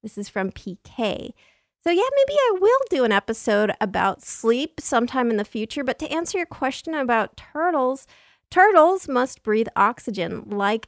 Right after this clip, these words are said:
marine mammals. Of course, turtles are not mammals, but they still have lungs and they must breathe oxygen. Turtles can still survive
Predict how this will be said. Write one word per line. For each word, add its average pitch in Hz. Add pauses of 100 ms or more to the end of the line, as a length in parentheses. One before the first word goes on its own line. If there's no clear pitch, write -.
marine 208
mammals. 247
Of -
course, -
turtles 190
are 175
not 175
mammals, 190
but -
they 208
still 247
have 233
lungs 247
and 226
they 226
must 208
breathe 208
oxygen. - (540)
Turtles 339
can 302
still 320
survive 254